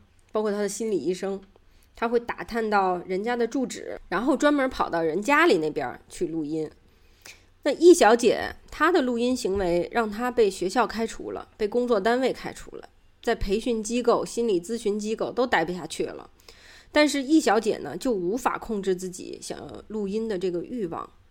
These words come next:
那回顾 E 小姐的成长经历，就会发现，当她还是个孩子的时候，她的妈妈会帮她手淫，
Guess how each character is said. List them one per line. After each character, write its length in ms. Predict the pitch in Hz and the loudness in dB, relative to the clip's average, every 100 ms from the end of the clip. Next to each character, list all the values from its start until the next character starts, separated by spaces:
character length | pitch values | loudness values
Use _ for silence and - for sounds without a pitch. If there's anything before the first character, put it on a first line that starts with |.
| _ - - - - - | _ -20 -20 -20 -20 -4
那 100 | - | -2
回 220 | 277 254 | 6 6
顾 180 | 285 370 | 10 8
E 140 | 302 320 | 10 6
小 180 | 208 | 6
姐 140 | 233 180 | 4 4
的 100 | 156 | 2
成 220 | - 190 | -4 -4
长 180 | 233 156 | -2 -2
经 240 | 220 240 | -2 -2
历， 160 | 262 196 | 0 -2
就 140 | 202 | -4
会 120 | 202 180 | -6 -4
发 200 | 208 214 | -4 -4
现， 300 | 214 165 - - - - - - - - | -2 -4 -6 -18 -20 -20 -20 -20 -20 -6
当 140 | 285 | 0
她 120 | 330 | 0
还 160 | 277 277 | 2 0
是 100 | 311 | 2
个 100 | 254 | 2
孩 300 | - 180 185 | 0 -2 0
子 160 | 254 | 2
的 120 | 269 220 | 2 0
时 180 | - | -2
候， 360 | 180 - 131 - - - - | -6 -4 -4 -6 -18 -20 -14
她 140 | - | -6
的 100 | 262 | -4
妈 240 | 240 277 294 | -2 -2 -2
妈 220 | 247 160 | -4 -6
会 160 | - 220 | -6 -6
帮 180 | 233 | -4
她 80 | 254 | -6
手 220 | 262 - | -8 -8
淫， 360 | 65 - 67 208 | -8 -12 -10 -12